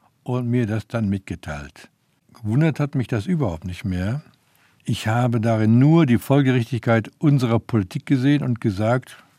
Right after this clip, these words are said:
‚Nun gut, alles läuft richtig.‘ Wir hatten den Prozess mit unserer Politik in Gang gesetzt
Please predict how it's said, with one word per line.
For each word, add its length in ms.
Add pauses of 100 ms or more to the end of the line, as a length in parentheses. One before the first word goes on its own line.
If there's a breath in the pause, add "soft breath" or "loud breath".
(180 soft breath)
‚Nun 240
gut, 420 (160)
alles 360
läuft 380
richtig.‘ 460 (920 soft breath)
Wir 220
hatten 220
den 160
Prozess 520
mit 160
unserer 280
Politik 520
in 140
Gang 220
gesetzt 560